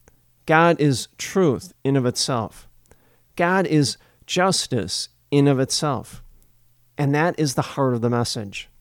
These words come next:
The one thing God cannot be is on the peripheral in our lives. The one thing God cannot be is secondary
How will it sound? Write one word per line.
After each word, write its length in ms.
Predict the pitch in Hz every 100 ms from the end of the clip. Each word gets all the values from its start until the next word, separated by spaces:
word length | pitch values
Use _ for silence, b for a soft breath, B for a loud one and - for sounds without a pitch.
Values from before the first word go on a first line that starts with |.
| _ b b b b b
The 100 | 135
one 380 | 123 165 202
thing 460 | 208 - 165 165 151
God 440 | 139 139 147 156
cannot 640 | - 139 120 131 143 160 -
be 320 | 127 135 135 _ _ _ _ _
is 160 | 147 135
on 140 | 147
the 80 | 143
peripheral 720 | - - 165 180 - 117 90 - _ _ _ -
in 140 | 139
our 140 | 131
lives. 580 | 127 127 117 - - - _ _ _ _ b b b b
The 100 | 123
one 180 | 147 190
thing 240 | 202 190
God 340 | 151 147 156 147
cannot 460 | 139 135 147 151
be 300 | 143 139 135 - b b b
is 160 | b 143
secondary 1000 | - - 180 175 151 120 113 98 90